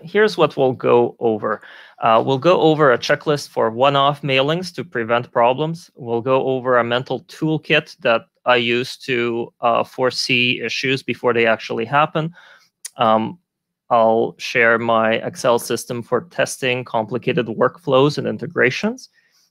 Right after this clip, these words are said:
And we'll also go over some tips for consultants and people who work at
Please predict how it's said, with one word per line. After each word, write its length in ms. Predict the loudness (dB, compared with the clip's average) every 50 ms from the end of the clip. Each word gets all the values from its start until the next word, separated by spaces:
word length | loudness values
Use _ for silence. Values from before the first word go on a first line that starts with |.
| _ _ _ 0
And 260 | 2 4 4 2 2
we'll 200 | 2 2 2 4
also 300 | 4 4 2 2 0 0
go 280 | 2 4 4 4 4 4
over 180 | 2 2 0
some 240 | -2 -2 -6 -10 -8
tips 240 | -8 -8 -10 -8 -8
for 140 | -10 -8 -8
consultants 640 | -8 -8 -6 -4 -2 -2 -2 -2 -4 -6 -6 -6 -10
and 100 | -12 -12
people 280 | -12 -10 -10 -10 -10
who 200 | -10 _ _ -4
work 220 | -2 -2 -2 -2 -6
at 140 | -10 -10